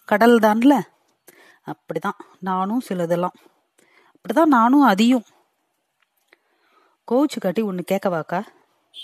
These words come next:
ம். இதனால் தாங்கள் கூற வரும் கருத்து? சிரித்தான். தென்றலுக்கும் சிரிப்பு வந்தது.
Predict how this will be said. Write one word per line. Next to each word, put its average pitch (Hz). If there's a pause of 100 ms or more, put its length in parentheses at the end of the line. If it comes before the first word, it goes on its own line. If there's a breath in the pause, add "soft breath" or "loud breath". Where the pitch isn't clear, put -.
(640)
ம். 208 (1300 soft breath)
இதனால் 226
தாங்கள் 202
கூற 240
வரும் 202
கருத்து? 208 (1160 soft breath)
சிரித்தான். 214 (540 soft breath)
தென்றலுக்கும் 226
சிரிப்பு 208
வந்தது. 156